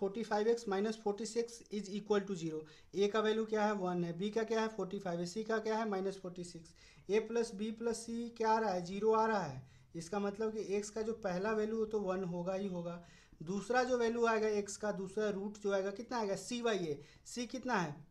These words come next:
माइनस फ़ोर्टी सिक्स बाई वन, मतलब कि कितना होगा, माइनस फ़ोर्टी सिक्स। तो इसको बिना solve किए हम लोग क्या बोल सकते हैं, एक्स का पहला वैल्यू क्या आएगा, वन, दूसरा value क्या आएगा, माइनस फ़ोर्टी सिक्स।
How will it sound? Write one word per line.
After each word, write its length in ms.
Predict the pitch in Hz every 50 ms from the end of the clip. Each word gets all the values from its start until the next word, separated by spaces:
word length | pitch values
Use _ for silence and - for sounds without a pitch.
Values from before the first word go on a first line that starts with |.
| - _ 175
माइनस 320 | 175 185 202 214 220 214
फ़ोर्टी 260 | - 208 196 - 202
सिक्स 360 | 190 - - 185 - - - - - _ - 175
बाई 240 | 190 226 277 302 302 - - -
वन, 220 | 165 160 151 147
मतलब 340 | 151 165 160 - 214 208 208
कि 80 | 247 247
कितना 260 | - 240 214 233 233
होगा, 280 | 226 226 226 269 320 320 - - - - - _ _ -
माइनस 360 | 175 175 175 185 175 165 -
फ़ोर्टी 300 | - - 175 170 165 160
सिक्स। 260 | 143 - 143 139 - - - - - - - _ _ -
तो 60 | 226
इसको 200 | 220 214 - 269 226
बिना 360 | 185 175 208 208 214 240 254
solve 240 | 247 247 247 240 247
किए 200 | 233 - 247 247
हम 140 | 240 240 240
लोग 140 | 247 240 233
क्या 120 | 240 247 240
बोल 220 | 233 233 226 214
सकते 220 | 202 190 190 196
हैं, 80 | 196 202
एक्स 100 | 208 208
का 160 | - 226 220 226 220 208 208 - -
पहला 220 | 202 196 190 214 220
वैल्यू 480 | 214 208 202 190 180 196 208 220 233 220
क्या 160 | 226 220 220
आएगा, 180 | 226 226 247
वन, 280 | 240 220 208 196 185 185
दूसरा 280 | 175 196 196 190 226 226
value 200 | 220 220 226 233
क्या 160 | 226 226 226 226
आएगा, 180 | 226 247 294 311
माइनस 480 | 240 196 185 196 214 262 311 330 - - - - - - - - - -
फ़ोर्टी 280 | 269 269 269 277 240
सिक्स। 320 | - - 175 147 - -